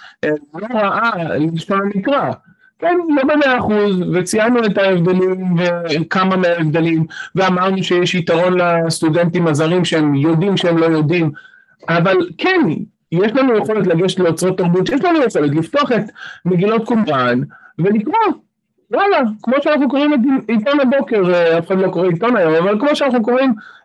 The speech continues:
אתרי אינטרנט היום, אה, זה כתוב באותו כתב, וזה פחות או יותר אותה שפה, וזה מדהים.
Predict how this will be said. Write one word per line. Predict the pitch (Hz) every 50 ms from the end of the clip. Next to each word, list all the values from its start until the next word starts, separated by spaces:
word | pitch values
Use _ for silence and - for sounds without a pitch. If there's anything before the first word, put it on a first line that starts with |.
| - 180
אתרי | 165 - 214 220 240
אינטרנט | 262 277 247 214 254 247 233 226 202 196
היום, | 202 175 156 151 165 185 214 208 - - - _ - 190
אה, | 202 214 214 208
זה | 196 220 226 226 220 220 220 214 -
כתוב | - 208 190 254 269 240
באותו | 262 247 214 208 220 214 214 220 208 214
כתב, | - - - 165 151 151 156 170 180 170
וזה | 170 170 165 170 180 175 175 170 -
פחות | 165 - 208 240 269 233 -
או | 226
יותר | 208 - 208 208
אותה | 185 185 165 180 175
שפה, | 175 - 180 165 - 143 127 127 135 139 - - - - - - _ -
וזה | 156 151 160 170
מדהים. | 165 160 160 170 247 349 359 311 240 -